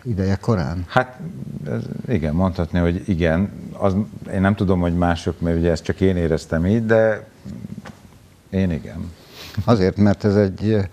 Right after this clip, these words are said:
Speaker 1: ilyen értelemben legalábbis nekünk ma, ennyi idő után azt mondjuk, hogy ez volt az a kegyelmi állapot, ami elhozott ide Székesfehérvárra is.
Speaker 2: Igen.
Speaker 1: És hogy kerültél Zalaegerszegre, a világ végére, ha így tetszik, hiszen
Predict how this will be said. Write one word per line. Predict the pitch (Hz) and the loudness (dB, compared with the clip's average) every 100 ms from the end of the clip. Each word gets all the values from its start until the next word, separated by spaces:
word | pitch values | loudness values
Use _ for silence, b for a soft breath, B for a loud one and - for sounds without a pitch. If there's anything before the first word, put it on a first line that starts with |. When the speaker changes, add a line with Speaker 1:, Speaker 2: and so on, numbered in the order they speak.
| B B | B B
Speaker 1:
ilyen | 117 98 92 | 6 6 6
értelemben | 90 - 95 95 95 | 2 2 2 4 4
legalábbis | 104 87 80 85 | 4 2 0 -2
nekünk | - 85 - 78 78 | 0 0 0 -2 2
ma, | 78 95 - - | 2 2 -2 -10
ennyi | - 101 87 | -4 0 2
idő | 87 82 | 2 2
után | 85 - 87 | -2 0 2
azt | 82 - | 2 0
mondjuk, | 85 82 82 | 0 0 -2
hogy | - 87 90 78 87 87 95 | -2 -2 0 -2 -2 -2 -2
ez | 92 76 | -2 0
volt | 80 80 | 0 0
az | 80 | -2
a | 76 | -2
kegyelmi | 85 73 76 76 | -2 -2 -2 -2
állapot, | 76 71 67 - - | -2 -4 -4 -8 -6
ami | 78 82 80 | -4 -2 -2
elhozott | 82 76 85 78 - - - | -2 -2 -2 -4 -6 -10 -10
ide | - 76 | -4 -2
Székesfehérvárra | 73 - 78 - - 82 80 80 80 78 78 | 0 -2 -4 -6 -4 -2 0 2 0 0 0
is. | 95 - - | 0 -2 -4
Speaker 2:
Igen. | 60 67 67 B B B B B B B B B B | -8 -8 -10 B B B B B B B B B B
Speaker 1:
És | 113 | 2
hogy | 151 | 2
kerültél | - 147 117 113 | 4 4 4 2
Zalaegerszegre, | 87 87 85 90 92 - 87 92 | 2 2 0 -4 -6 -4 2 4
a | 95 | 4
világ | 95 82 80 | 4 2 0
végére, | 82 82 90 87 | 0 -2 0 0
ha | 87 | 0
így | 92 90 | 0 -2
tetszik, | 90 - - 90 | -4 -4 -2 -4
hiszen | - 101 - 104 101 | 0 0 4 4 4